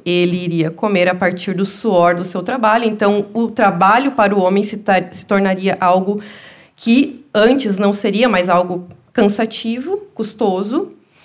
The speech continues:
e para a mulher as dores de parto, que também, se não fosse pelo pecado, né, não seria assim.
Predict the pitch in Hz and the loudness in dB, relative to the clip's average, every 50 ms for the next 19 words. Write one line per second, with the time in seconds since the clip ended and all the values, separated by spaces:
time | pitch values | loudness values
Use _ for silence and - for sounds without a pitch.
0 | _ - _ _ - - - 262 269 277 269 285 269 269 269 262 285 277 247 233 | _ -20 _ _ -18 -6 -2 0 0 0 2 2 2 2 2 2 2 2 2 2
1 | 226 226 240 233 233 226 233 220 220 220 208 247 240 - 202 160 151 147 - - | 2 2 0 -2 0 -2 -2 0 0 -2 -4 -6 -4 0 0 0 0 0 -4 -12
2 | - - - - - _ _ - 214 - 247 254 254 226 220 220 285 381 - - | -20 -20 -20 -20 -20 _ _ -10 -2 0 2 2 4 4 2 2 2 -2 -6 -12
3 | - _ _ _ - - - 208 196 196 202 208 - 208 196 196 - - 214 226 | -18 _ _ _ -12 -4 0 2 2 2 2 0 -2 -4 -4 -4 -4 -4 -4 -2
4 | 220 254 247 247 - 220 190 196 208 214 294 349 - - - _ _ _ _ _ | 0 0 -2 0 2 2 2 2 2 0 -2 -6 -6 -12 -20 _ _ _ _ _
5 | _ 185 185 185 190 208 226 220 226 226 - 240 220 208 214 254 - - 170 160 | _ -4 0 0 2 2 2 2 0 0 -2 -2 2 2 2 0 0 -4 -8 -10
6 | 185 | -10